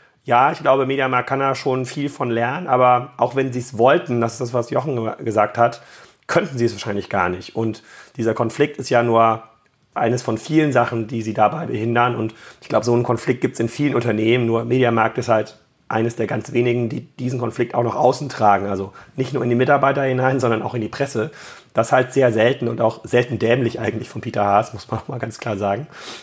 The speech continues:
Aber, ähm, das ist halt so. Ähm, ich glaub, die Optionen gibt's schon. Es ist jetzt, es gibt auch Kaufoptionen. Ich glaube, man, man könnte sich große Amazon-Händler dazu kaufen. Man kann sich irgendwie auch an spannenden neuen Verticals beteiligen. Da gibt's schon eine ganze Menge Dinge, die man tun kann.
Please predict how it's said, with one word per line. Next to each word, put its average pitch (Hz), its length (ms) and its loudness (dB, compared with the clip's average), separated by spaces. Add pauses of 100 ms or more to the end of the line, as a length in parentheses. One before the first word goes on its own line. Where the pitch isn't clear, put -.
(100)
Aber, 117 500 6
ähm, 110 180 -2
das 127 120 -2
ist 156 100 -2
halt 165 200 2
so. 135 340 -2 (100)
Ähm, 120 200 -6
ich 120 80 -10
glaub, 151 180 2
die - 80 -2
Optionen 185 400 2
gibt's 175 160 -2
schon. 104 180 -2
Es 101 140 -10
ist - 160 -10
jetzt, - 340 -4 (340)
es - 120 -20
gibt 170 140 -2
auch 160 100 0
Kaufoptionen. 127 640 0
Ich - 60 -10
glaube, 120 200 0
man, - 720 -6
man 117 140 -6
könnte 120 200 -2
sich 120 300 -6
große - 260 -2
Amazon-Händler 123 520 2
dazu 117 280 0
kaufen. 110 560 0
Man 110 140 -2
kann 120 180 -2
sich 113 200 -4
irgendwie 113 500 -2 (320)
auch 117 220 0
an 110 100 -2
spannenden 120 460 0
neuen 113 320 2
Verticals 117 440 0
beteiligen. 107 720 -2
Da 110 120 -2
gibt's 127 160 -2
schon 165 100 0
eine 143 80 2
ganze 139 220 -2
Menge 139 180 0
Dinge, 139 220 -2
die 131 80 0
man 127 160 0
tun 170 200 0
kann. 135 300 0